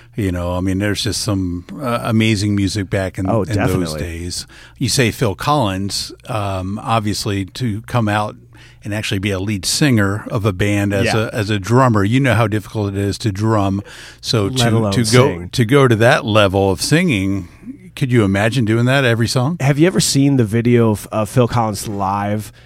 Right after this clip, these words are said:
Speaker 2: when he does In the Air Tonight?
Speaker 1: Yeah,
Speaker 2: Where,
Speaker 1: exactly.
Speaker 2: where he just kinda wanders around the stage with a headset microphone and sings the song and slowly ends up on the drum set. And,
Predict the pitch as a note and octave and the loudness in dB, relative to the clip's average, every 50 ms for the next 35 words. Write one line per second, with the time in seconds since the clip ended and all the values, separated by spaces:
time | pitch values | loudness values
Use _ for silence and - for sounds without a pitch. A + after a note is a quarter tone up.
0 | - - - - - A2 A#2 A2+ A2 A2 A2+ G2 A2 A2+ A2 - G#2 G#2+ A2 A2 | -20 -20 -20 -12 -6 -4 -2 -2 0 -2 -2 0 0 0 0 0 -2 -4 -4 -2
1 | G#2+ G#2 G#2 G2+ G2 F#2+ F#2+ F#2+ G2 G2+ A2 - - - - - - A2+ D#3 E3 | -2 -2 -2 -2 -2 -4 -4 -4 -4 -4 -6 -6 -10 -18 -14 -4 2 2 2 2
2 | C3 - - - - - E3 D#3 D#3+ C#3+ D3+ D#3+ D3+ C3+ D#3+ D#3 B2+ D#3 D3+ - | 2 -2 -6 -12 -4 4 6 6 8 10 10 10 10 10 10 8 8 8 6 6
3 | - - D#3+ D#3+ D3+ C3+ B2 B2 A#2+ B2 B2+ C3+ C#3 C#3 C#3 A2+ C3 C#3 C3 B2+ | 6 4 6 8 8 8 8 8 6 6 4 6 6 6 6 8 6 6 6 6
4 | C3 C3 C3 B2 - - C3 A#2+ A#2+ B2 B2 A#2+ A#2+ B2+ A#2 A#2+ A2 A2+ A#2+ A#2+ | 4 4 2 0 2 2 2 4 4 4 4 4 4 4 4 2 2 2 0 0
5 | A#2 - - C3+ A#2 - B2 A#2 A#2+ B2 - B2 A2+ - - A#2+ A#2 A2+ A2+ A#2 | 0 0 2 2 2 2 0 0 0 0 0 -2 -2 0 0 2 2 2 2 2
6 | A#2+ A#2 A2+ G#2 - - - A#2+ A#2 B2 A#2 G2+ A2+ A#2 - - A#2+ A2+ A2+ A#2 | 0 0 -2 -4 -6 -6 -4 -4 -4 -4 -4 -2 -2 -2 -2 0 0 0 0 0
7 | A2+ A2 G#2+ - - - - - A3 G#3 G3+ G3+ G3 G3+ F#3+ F3+ E3 E3 F3 D#3+ | 0 -2 -2 -4 -4 -6 -4 -2 0 0 2 2 4 4 4 4 4 2 4 4
8 | C#3 D#3 D#3 D3+ - D3+ D3+ D3 D#3 D3+ C3 D3 C3+ C3 C3 - - - C3 B2+ | 6 6 4 4 4 2 2 2 2 2 4 4 4 4 2 0 0 2 2 2
9 | C3 - C#3 C#3 C3+ B2+ | 0 0 -2 -2 -2 -2